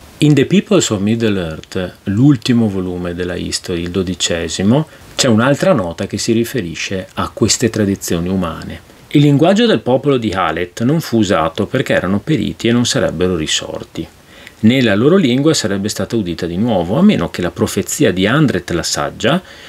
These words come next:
non si dimostrasse vera, che Túrin nell'ultima battaglia sarebbe tornato dai morti e prima di lasciare i cerchi del mondo per sempre avrebbe dovuto sfidare il grande drago di Morgoth, Ancalagon il Nero,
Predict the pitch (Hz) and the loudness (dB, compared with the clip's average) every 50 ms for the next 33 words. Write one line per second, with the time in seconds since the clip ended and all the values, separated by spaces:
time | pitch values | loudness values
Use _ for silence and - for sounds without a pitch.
0 | - - - - 156 190 220 240 220 - 226 208 214 202 202 190 - - 117 104 | -20 -12 0 2 4 6 6 6 4 4 2 2 2 2 2 0 -2 -2 -4 -2
1 | - - - 101 85 78 78 80 80 76 - _ _ _ _ - - - - - | -2 -2 -4 -4 -4 -4 -8 -8 -12 -14 -16 _ _ _ _ -18 -16 -16 -10 0
2 | - 147 156 151 120 95 87 85 85 85 95 120 120 - 90 80 80 78 82 90 | 4 6 6 6 6 4 0 -4 -6 -4 -4 -6 -4 -4 -6 -6 -6 -6 -8 -10
3 | - - - 117 131 147 160 156 - - 147 - - - - - - 82 - 92 | -8 -4 -2 -2 -2 -2 -4 -4 -4 -4 -4 -4 -4 -6 -6 -4 -4 -2 -2 -2
4 | 98 - 107 92 90 87 87 90 87 76 71 - - - - - - - - - | -2 -2 -2 -2 0 0 0 -2 -2 -4 -6 -10 -12 -14 -14 -14 -14 -18 -20 -20
5 | - - - - - - - - 160 185 202 190 120 98 90 92 - - - 139 | -20 -20 -20 -10 -8 -8 -4 0 2 4 4 4 4 2 0 -2 -4 0 0 0
6 | 110 85 - - 139 143 - - 87 87 85 85 95 135 139 107 90 - 78 - | 0 0 0 0 -2 0 -2 -2 -4 -4 -2 -2 -2 -2 0 -2 -2 -4 -4 -6
7 | - - - 110 120 135 131 - 143 156 - - - - - - - - - - | -4 -2 0 0 0 0 -2 0 -2 -2 -2 -4 -20 -20 -20 -20 -20 -20 -8 -4
8 | 87 98 143 190 175 117 92 90 110 151 165 - - - - - - 90 92 98 | -2 0 2 2 2 2 2 0 2 0 0 -2 -2 -6 -8 -6 -6 -6 -4 -2
9 | 120 135 127 110 95 101 92 101 110 107 107 101 90 95 80 82 92 87 95 90 | -2 0 -2 0 0 0 0 2 2 0 0 0 -2 -2 -4 -4 -4 -2 -2 -2
10 | 90 95 87 76 65 67 69 - - - 85 - - - - - - - 92 92 | -2 -4 -4 -4 -6 -8 -12 -14 -10 -10 -10 -10 -10 -14 -16 -16 -12 -4 -2 0
11 | 92 95 90 - - 135 156 180 185 175 156 160 160 160 165 160 156 147 117 95 | 0 0 0 0 0 2 4 4 4 4 2 2 0 0 0 0 0 0 0 -2
12 | 76 73 67 - - 76 | -4 -6 -12 -12 -14 -16